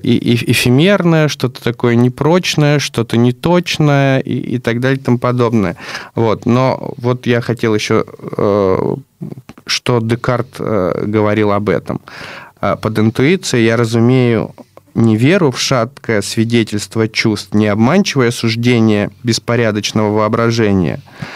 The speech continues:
но понятие ясного и внимательного ума, на-, настолько простое и отчетливое, что оно не оставляет никакого сомнения в том, что м-, мы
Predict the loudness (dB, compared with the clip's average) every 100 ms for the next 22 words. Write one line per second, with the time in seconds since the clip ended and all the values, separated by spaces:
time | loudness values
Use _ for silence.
0 | -18 -12 -4 -2 0 2 2 2 2 2
1 | 2 0 0 0 2 2 4 4 2 2
2 | 0 2 2 0 2 4 2 -2 -8 _
3 | -20 -20 -14 -2 0 0 -4 _ _ _
4 | -2 0 -2 -2 0 0 -2 -4 -2 -4
5 | -4 -2 0 2 0 0 -2 -2 0 0
6 | 0 2 0 -2 -6 -2 0 2 4 4
7 | 2 -2 -2 2 2 2 0 0 -2 0
8 | 0 0 2 4 4 4 2 0 -4 -4
9 | -2 -2 -2 0 4 2 0 _ _ _
10 | _ 0 2 2